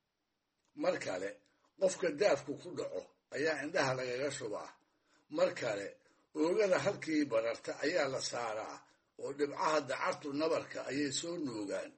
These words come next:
soona ururiyaan. Mar kalena hooyooyinku ilmaha ka xanuunsada ayay madaxa u mariyaanoo shaashatir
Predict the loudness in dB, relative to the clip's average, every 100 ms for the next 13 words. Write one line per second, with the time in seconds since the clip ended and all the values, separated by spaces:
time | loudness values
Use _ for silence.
0 | -14 -4 2 2 0 -6 -8 -8 -6 -8
1 | -10 _ _ _ _ _ _ _ _ _
2 | -6 -4 -2 0 6 6 6 -2 -16 _
3 | _ 2 6 6 6 4 2 0 -2 -2
4 | 0 0 0 -2 -4 -4 -4 -6 -4 -2
5 | -4 -8 _ _ _ -6 0 0 2 2
6 | 0 -2 -2 0 2 4 4 4 4 2
7 | 0 -6 _ _ _ _ -12 -4 0 0
8 | -2 0 2